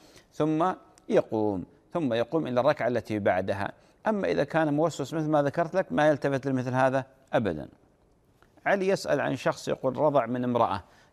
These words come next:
يريد أحكام الرضاع المحرم. أولًا أخي الفاضل، بارك الله فيك،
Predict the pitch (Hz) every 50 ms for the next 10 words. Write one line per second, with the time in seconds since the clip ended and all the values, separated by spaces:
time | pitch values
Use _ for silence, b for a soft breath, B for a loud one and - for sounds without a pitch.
0 | - 131 147 160 190 175 143 - 117 - - - 160 156 143 135 127 120 120 120
1 | 120 131 120 98 98 104 104 101 - - 104 101 90 87 - b b b b b
2 | b b b - 175 190 185 185 170 156 135 - - - 135 127 110 110 113 104
3 | 92 101 104 139 156 160 151 131 - - 131 131 123 110 107 101 101 104